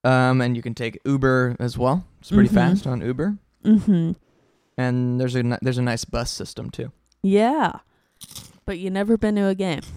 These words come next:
Speaker 1: No, I've never seen a game. I haven't even really seen one on T V.
Speaker 2: Well, they got, you got a hundred sixty-two, uh, chances a year.
Speaker 1: Yes.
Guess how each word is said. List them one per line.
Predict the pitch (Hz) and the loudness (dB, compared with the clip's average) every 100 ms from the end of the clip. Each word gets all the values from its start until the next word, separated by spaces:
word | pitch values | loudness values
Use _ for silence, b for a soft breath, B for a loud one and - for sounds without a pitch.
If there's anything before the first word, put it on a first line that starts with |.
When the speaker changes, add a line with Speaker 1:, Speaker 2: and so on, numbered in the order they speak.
| - - - | -18 -4 6
Speaker 1:
No, | 143 135 | 8 8
I've | 120 | 6
never | 151 165 156 | 6 6 4
seen | - - 190 202 | 0 -2 2 4
a | 165 | 4
game. | 139 127 123 - B B B | 2 0 -2 -8 B B B
I | 147 | 2
haven't | 185 226 | 6 6
even | 180 151 | 6 6
really | 135 160 143 | 6 6 6
seen | - 135 | 4 4
one | 123 | 4
on | 117 117 | 4 2
T | - 127 | 2 2
V. | 120 156 139 135 - _ _ - - _ _ _ _ _ _ _ _ _ _ _ - | 4 4 2 -6 -20 _ _ -20 -20 _ _ _ _ _ _ _ _ _ _ _ -6
Speaker 2:
Well, | 196 | -2
they | 202 208 | 0 -2
got, | 247 277 220 | -2 -4 -2
you | 233 247 | 0 0
got | 320 | 0
a | |
hundred | 220 196 185 175 | 0 2 2 0
sixty-two, | - 180 - 175 - 175 165 | -4 -6 -4 -6 0 2 4
uh, | 160 156 151 156 B B B B | 2 0 -2 -4 B B B B
chances | - 190 240 269 - 202 | -4 0 0 0 -4 -4
a | 170 | -4
year. | 175 185 226 185 - - | -2 0 0 -2 -6 -8
Speaker 1:
Yes. | 127 135 131 - - | 0 2 0 -4 -12